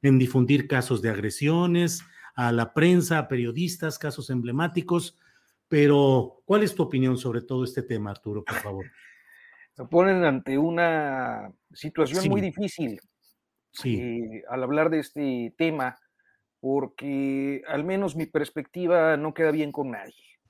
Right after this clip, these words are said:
Speaker 1: Ujú.
Speaker 2: Eh, mira, en concreto de la Alianza de Medios, como de todas esas iniciativas que luego hacen los colectivos,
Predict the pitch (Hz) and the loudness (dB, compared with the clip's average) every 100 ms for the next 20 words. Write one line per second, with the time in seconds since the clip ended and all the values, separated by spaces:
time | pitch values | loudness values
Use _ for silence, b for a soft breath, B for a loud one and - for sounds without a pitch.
0 | _ _ _ _ 123 92 113 120 123 117 | _ _ _ _ -12 -10 -10 -10 -10 -10
1 | 147 190 202 - _ - 190 196 220 214 | -2 0 0 -4 _ -10 -6 -4 -6 -4
2 | 294 285 247 202 160 151 147 143 135 135 | -6 -2 0 2 4 4 4 2 0 -2
3 | - - 135 143 170 208 202 170 143 185 | -6 -12 -4 -2 0 0 2 2 2 -2
4 | 165 160 156 147 135 135 135 135 196 190 | 0 0 0 -6 -6 -4 -4 0 0 0
5 | 180 170 147 139 127 123 117 147 139 - | -4 -6 -8 -8 -8 -10 -6 -4 -4 -6
6 | 123 131 143 131 147 135 127 - 143 165 | -6 -4 0 -2 -4 -8 -8 -6 -6 -6
7 | - 196 180 - - | -6 -4 -4 -4 -12